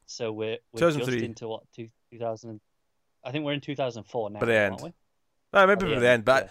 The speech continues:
Speaker 2: the one I noticed when it popped up was two thousand three. I wasn't really caring enough to pay attention to the dates on the
Speaker 1: Well, we went through a, th-, a few, 'cause I caught
Speaker 2: Yeah.
Speaker 1: October and then January.
Speaker 2: Yeah, that sounds right. But what I thought was genius about this, other than showing that time had passed and showing that they're drifting away,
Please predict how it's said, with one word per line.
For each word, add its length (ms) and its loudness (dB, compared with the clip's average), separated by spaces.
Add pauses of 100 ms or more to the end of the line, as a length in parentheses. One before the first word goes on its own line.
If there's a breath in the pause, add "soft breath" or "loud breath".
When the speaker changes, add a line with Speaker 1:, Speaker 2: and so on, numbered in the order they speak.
Speaker 2:
the 60 2
one 140 10
I 140 10
noticed 400 4
when 100 -4
it 80 -6
popped 260 2
up 80 4
was 100 -8
two 80 -2
thousand 200 0
three. 240 -4
I 60 6
wasn't 260 2
really 160 0
caring 260 0
enough 200 -2
to 80 -10
pay 140 0
attention 400 -4
to 80 -6
the 60 -4
dates 280 -2
on 80 -6
the 80 -2
Speaker 1:
Well, 240 2
we 120 0
went 200 0
through 140 -4
a, 40 -2
th-, 300 -20
a 60 -20
few, 240 -8
'cause 120 -14
I 100 -4
caught 240 -2
Speaker 2:
Yeah. 140 2
Speaker 1:
October 720 -6
and 140 -8
then 160 -8
January. 720 -10 (120)
Speaker 2:
Yeah, 180 0
that 160 -6
sounds 240 -6
right. 180 -6 (300 soft breath)
But 320 6 (800 soft breath)
what 240 6
I 40 8
thought 140 4
was 140 2
genius 260 -2
about 200 0
this, 140 4
other 280 10
than 80 -4
showing 220 0
that 120 -4
time 220 -4
had 120 -8
passed 360 -2
and 200 -6
showing 200 0
that 80 -2
they're 100 0
drifting 320 -6
away, 300 -2